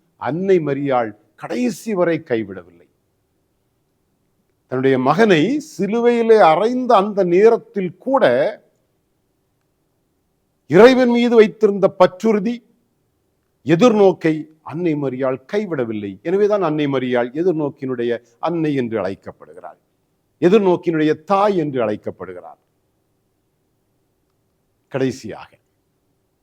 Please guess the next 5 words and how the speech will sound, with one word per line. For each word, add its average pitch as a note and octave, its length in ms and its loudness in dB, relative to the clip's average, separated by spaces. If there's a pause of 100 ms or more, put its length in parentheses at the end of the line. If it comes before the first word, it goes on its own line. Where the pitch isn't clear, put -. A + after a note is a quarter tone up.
(720)
எதிர்நோக்கினுடைய E3+ 840 2
காரணமாக D#3 920 -2 (100)
திருத்தந்தை D#3 520 0
நமக்கு A#2+ 380 -6
பரிந்துரைப்பது, D3 840 -6